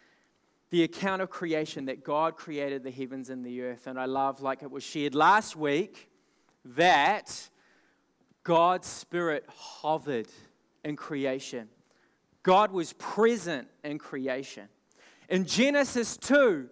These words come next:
we see the introduction of a garden. Who knows what that garden's called? Eden. This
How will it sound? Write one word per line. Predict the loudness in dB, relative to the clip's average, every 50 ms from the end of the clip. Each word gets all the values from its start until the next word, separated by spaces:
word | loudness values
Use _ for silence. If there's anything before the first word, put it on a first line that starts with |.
| -18 -20 -20 -20 -4 0
we | 2 2 2
see | 2 -2 -2 -2 -2
the | -2 0 0 0
introduction | 0 0 -2 -4 -2 0 2 2 2 0 -4 -6 -6 -6 0
of | 0 0 0 0
a | -2
garden. | -4 0 2 4 6 6 6 4 2 0 -4 -6
Who | -6 -6 -4
knows | -4 -4 -4 -4 -2
what | -4 -4 -4 -2
that | -4 -4 -4
garden's | -2 0 2 2 0 0 -4 -10 -14
called? | -12 -10 -10 -10 -10 -12 -18 _ _ _ _ _ _ _ _ _ _ _ _ _ _ _ _ _ _ -2
Eden. | 2 4 4 4 4 4 0 0 -4 -8 -14 _ _ _ _ _ _ _ _ _ _ _ _ _ _ _ _ _ _ _ _ 0
This | 0 0 0 0 -6 -8